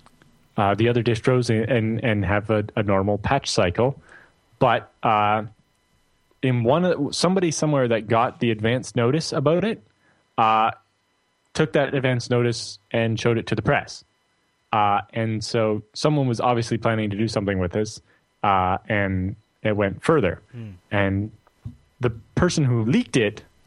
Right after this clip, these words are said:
Speaker 1: uh, or the press or somebody, came up with the name Shellshock, not the creator of it.
Speaker 2: Oh, okay.
Speaker 1: Uh, so this led to some immediate confusion. Is, is Shellshock the same thing as Bashdor? <laughs>
Speaker 2: Yeah.
Speaker 1: Right? And, you know, uh, I, for one, had never heard of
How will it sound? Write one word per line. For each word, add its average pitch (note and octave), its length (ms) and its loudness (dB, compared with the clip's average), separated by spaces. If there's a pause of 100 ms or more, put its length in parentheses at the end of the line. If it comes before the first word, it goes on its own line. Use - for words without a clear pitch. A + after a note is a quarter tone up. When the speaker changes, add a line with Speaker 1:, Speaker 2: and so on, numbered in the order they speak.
Speaker 1:
uh, G2+ 260 2
or B2 180 2
the A2 60 0
press A#2 360 0
or G#2+ 80 0
somebody, A2 440 0
came B2+ 200 -2
up A#2+ 100 0
with A#2+ 100 -6
the A#2 60 0
name G#2+ 140 -2
Shellshock, B2+ 460 0 (340)
not C3 180 0
the C3 60 -2
creator B2+ 480 0
of - 100 0
it. - 60 -4
Speaker 2:
Oh, D#3+ 320 2
okay. A2+ 360 -6 (460)
Speaker 1:
Uh, G2+ 280 2 (180)
so - 140 -4
this F#3 180 2
led E3+ 180 4
to B2 60 -2
some B2+ 160 0
immediate C#3+ 360 0
confusion. A#2 360 0
Is, A#2+ 180 0
is C3+ 120 2
Shellshock D#3+ 420 2
the C#3 80 0
same D3+ 240 2
thing C#3+ 200 2
as A#2 120 0
Bashdor? C#3 720 0 (280)
<laughs> A2 120 -2 (220)
Speaker 2:
Yeah. D3+ 360 4 (280)
Speaker 1:
Right? A#2+ 280 2 (280)
And, A#2+ 300 2
you C3+ 120 0
know, A2 180 -2 (380)
uh, G2+ 240 4 (220)
I, C#3 160 4
for D3+ 160 0
one, A2+ 180 2
had A#2+ 140 -4
never A#2+ 220 0
heard B2 160 2
of G#2 80 -2